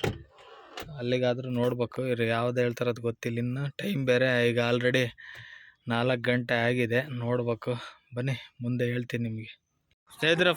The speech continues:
finally ಚಾಮುಂಡಿ ಬೆಟ್ಟದಿಂದ ಸೀದಾ ಅರಮನೆಗೆ ಬಂದ್ವಿ, ಮೈಸೂರು ಪ್ಯಾಲೇಸ್ ಹತ್ರ. So ರನ್ನಿಂಗ್ನಲ್ಲಿ ಎಲ್ಲೂ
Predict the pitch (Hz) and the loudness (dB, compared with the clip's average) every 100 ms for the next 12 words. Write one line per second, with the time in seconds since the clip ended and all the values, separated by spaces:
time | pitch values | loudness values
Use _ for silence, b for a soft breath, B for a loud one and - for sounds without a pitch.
0 | - 165 175 175 175 165 151 127 143 151 | 4 4 6 8 8 8 6 4 2 2
1 | 165 160 156 151 156 156 147 147 147 143 | 4 4 4 4 6 6 4 4 6 6
2 | 131 139 147 143 139 139 139 139 131 135 | 6 4 4 4 4 4 4 4 4 2
3 | 131 135 135 127 131 135 131 - 127 123 | 0 2 2 2 0 0 0 2 2 4
4 | 131 139 143 135 135 131 | 4 6 6 6 4 6